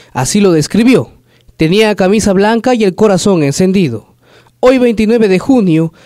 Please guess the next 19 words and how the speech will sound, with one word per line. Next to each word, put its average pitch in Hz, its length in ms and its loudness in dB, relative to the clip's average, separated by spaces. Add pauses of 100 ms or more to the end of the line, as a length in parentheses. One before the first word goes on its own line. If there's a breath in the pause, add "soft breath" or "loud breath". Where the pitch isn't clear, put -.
(160 soft breath)
aparte 208 400 -2
de 208 100 2
ser 214 220 0
una 226 160 0
de 220 80 2
las 220 180 0
fechas 226 440 0
más 220 220 -2
populares 208 640 0
y 214 140 -2
de 190 140 0
tinte 190 340 0
religioso, 170 800 0 (240 loud breath)
para 123 220 -6
los 160 180 -2
que 175 100 -2
no 202 140 2
lo 214 100 4
recordaban, 190 640 2